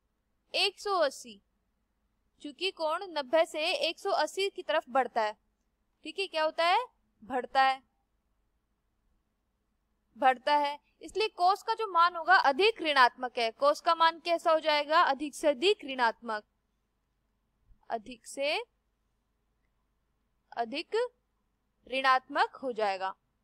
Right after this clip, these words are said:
ऋणात्मक हो जाएगा, इसलिए इनका परिणाम जो है वो घटता है। क्या घटता है? इनका परिणाम ही घट जाता है, परिणामी घटता है,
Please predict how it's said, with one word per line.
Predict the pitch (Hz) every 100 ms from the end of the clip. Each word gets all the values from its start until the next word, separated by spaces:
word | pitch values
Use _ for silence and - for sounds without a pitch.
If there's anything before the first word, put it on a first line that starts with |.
| _ _ _ _ _ _ _ _ _ _ _ _ _ _
ऋणात्मक | 226 220 220 - - 254 359 453 494 - _ _ _ _ _ _ _ _ _ _ _ _ _ _ _
हो | 269
जाएगा, | 262 233 202 196 202 _ _ _ _ -
इसलिए | 330 - 403 453
इनका | 339 339 349 392
परिणाम | - 311 320 339 370
जो | 349
है | 302 339
वो | 359
घटता | 254 214 -
है। | 208
क्या | - 285
घटता | 302 277 311
है? | 311 330
इनका | - 262 269 285 381 - _ _
परिणाम | 277 285 285 277
ही | 349
घट | 294 247
जाता | 226 214 226
है, | 214 - _ _ _ _ _ -
परिणामी | 233 247 247 247 320 480 - _ _ _ _ _ _ _ _ _ _ _ _ 220
घटता | 262 240 -
है, | 277 285